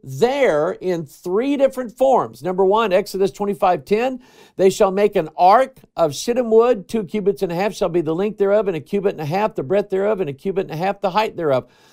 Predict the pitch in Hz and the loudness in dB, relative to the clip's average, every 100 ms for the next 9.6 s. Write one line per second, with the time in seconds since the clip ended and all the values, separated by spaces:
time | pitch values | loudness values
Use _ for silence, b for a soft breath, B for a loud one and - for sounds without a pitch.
0 | b b b - 123 185 233 262 - 156 | b b b -18 2 4 6 2 -4 -4
1 | 196 196 180 - - 170 156 147 - 143 | 0 2 0 -6 0 6 6 6 2 0
2 | 175 170 175 208 262 - - 202 175 202 | 0 2 4 6 4 -4 -6 -6 -2 -4
3 | - 233 240 180 160 - _ _ _ _ | 2 2 2 -2 -4 -8 _ _ _ _
4 | _ 139 165 - - 202 233 240 220 202 | _ -2 -2 -4 -2 0 2 0 4 4
5 | 214 - 226 247 220 156 139 117 - - | 4 -2 -2 0 -2 -4 -2 -4 -4 -18
6 | _ 135 170 175 190 165 185 220 220 208 | _ -4 0 2 2 4 6 6 6 0
7 | - 220 247 247 - - 139 127 117 117 | 0 0 2 2 -4 -10 -6 -6 -6 -6
8 | 117 - 165 131 113 170 233 226 208 185 | -8 0 2 2 0 -6 -4 -4 -4 -4
9 | 156 180 165 160 170 147 | -2 -2 -2 -4 -4 -4